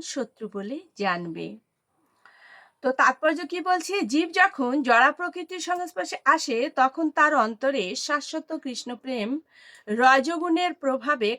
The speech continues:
কামে পর্যবসিত হয়। টক তেঁতুলের সংস্পর্শে দুধ যেমন দই হয়ে যায়, তেমনি ভগবানের প্রতি আমাদের অপ্রাকৃত প্রেম কামে রূপান্তরিত হয়।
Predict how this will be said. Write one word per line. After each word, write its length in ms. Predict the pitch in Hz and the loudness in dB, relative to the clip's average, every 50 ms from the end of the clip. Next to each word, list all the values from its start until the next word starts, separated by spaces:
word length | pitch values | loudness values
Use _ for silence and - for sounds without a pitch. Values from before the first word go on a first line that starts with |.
| - _ | -4 _
কামে 360 | 277 269 277 269 220 208 233 285 | 4 4 4 4 4 0 -4 -6
পর্যবসিত 720 | - 349 339 330 294 226 208 170 165 175 - - - - | -2 0 2 2 2 0 -4 -8 -10 -12 -14 -14 -10 -8
হয়। 340 | 320 294 - 170 - - - - _ _ _ _ _ _ _ _ _ _ _ _ _ _ _ - - - _ _ _ - | -8 -8 -8 -10 -14 -14 -18 -20 _ _ _ _ _ _ _ _ _ _ _ _ _ _ _ -20 -20 -20 _ _ _ 6
টক 280 | 311 311 320 339 339 339 _ | 8 10 10 8 8 4 _
তেঁতুলের 480 | - 359 359 - 359 349 349 359 359 339 | -6 -8 -6 -6 -6 -6 -4 -4 -4 -4
সংস্পর্শে 880 | - - 294 285 302 320 320 - - 330 330 339 330 - - 208 196 208 233 269 | -2 -2 0 0 0 -2 -4 -4 -2 0 0 2 0 -2 -4 -2 -2 0 -2 -2
দুধ 260 | 208 208 277 302 311 254 - | -2 -4 -4 -4 -4 -6 -4
যেমন 320 | 311 302 294 294 302 285 247 196 180 - | -2 0 0 0 0 0 -2 -4 -4 0
দই 200 | 202 208 226 269 269 | 0 2 2 2 -2
হয়ে 260 | 269 330 330 339 339 | -4 -4 -4 -4 -6
যায়, 340 | 320 - 349 349 349 370 427 - _ _ _ _ _ _ _ _ _ - | -4 -2 0 0 0 0 -2 -6 _ _ _ _ _ _ _ _ _ 2
তেমনি 460 | 233 226 240 285 330 302 247 208 214 226 262 277 | 2 4 4 4 2 2 0 0 -2 -4 -6 -6
ভগবানের 640 | 240 202 240 226 226 269 262 302 311 320 330 330 | -6 -4 -4 -2 -2 0 0 0 0 0 0 -2
প্রতি 420 | - _ 269 254 254 - 277 269 220 208 233 240 | -4 _ -6 -6 -6 -6 -8 -6 -6 -4 -4 -4
আমাদের 580 | - - 208 208 220 240 247 202 202 185 196 220 240 | -2 -2 -2 0 0 -2 -2 -2 -4 -6 -6 -6 -8
অপ্রাকৃত 720 | - - 214 220 247 254 - 330 330 320 - 320 - - 311 277 - _ | -8 -6 -2 -2 -2 0 0 -2 -2 -2 -4 -8 -6 -4 -6 -6 -6 _
প্রেম 380 | - 196 196 233 254 233 190 190 226 254 - _ _ _ _ _ _ _ _ | -6 -4 -4 -4 -4 -4 -6 -6 -8 -12 -16 _ _ _ _ _ _ _ _
কামে 280 | - 285 285 294 311 349 349 | 6 6 6 6 4 0 -2
রূপান্তরিত 680 | 294 220 - - 196 196 196 196 247 285 311 320 - 302 | -4 -6 -4 -4 -4 -4 -4 -6 -8 -10 -10 -10 -10 -12
হয়। 320 | 208 - - - - 254 | -12 -12 -18 -20 -20 -20